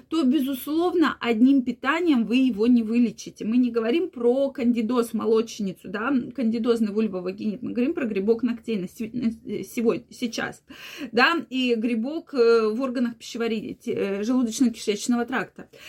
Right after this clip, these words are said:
Кстати, на молочницу питание тоже влияет. То есть надо говорить про то, что питание должно быть в комплексе с правильно подобранным лечением. То есть если вы правильно лечитесь,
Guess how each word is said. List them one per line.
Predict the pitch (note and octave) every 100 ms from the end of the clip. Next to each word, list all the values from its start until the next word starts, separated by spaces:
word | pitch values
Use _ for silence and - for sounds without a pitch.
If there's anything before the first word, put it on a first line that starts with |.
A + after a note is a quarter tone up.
| - C#4+ - _
Кстати, | - E4+ C#4 B3
на |
молочницу | A#3 B3+ E4+ A4+ G4+ -
питание | C4 E4 F4
тоже | D#4 E4+ B3
влияет. | G3+ F#3+ F#3+ F#3
То |
есть | A3 A3+
надо | D#4+ D4
говорить | B3+ C#4 D4+ B3
про | C4
то, | C#4+ A4+
что | A#4+ - - D4+ B3 - _
питание | - C#4 A#3+ B3 C#4+ F4+ F4+ C4 G#3+ - -
должно | A#3 B3 C#4+ B3 C4+ C#4+
быть | A3+ A#3+
в | - -
комплексе | B3+ C4 C#4 E4 C#4+ B3 - A#3 -
с | -
правильно | - A3+ A3+ A#3 B3+ D#4+ C4
подобранным | A3+ G#3 G3+ A#3 A3 A#3+ A3 G#3+
лечением. | G#3 - - G3 E3+ - F#3+ - - F#4+ C#4
То | D#4
есть | E4 -
если | C#4+ D4+
вы | B3+ B3+
правильно | E4 D4 B3 G#3 G3 G3
лечитесь, | A#3+ C4+ A3+ - B3 A3+ C#4 D4+ -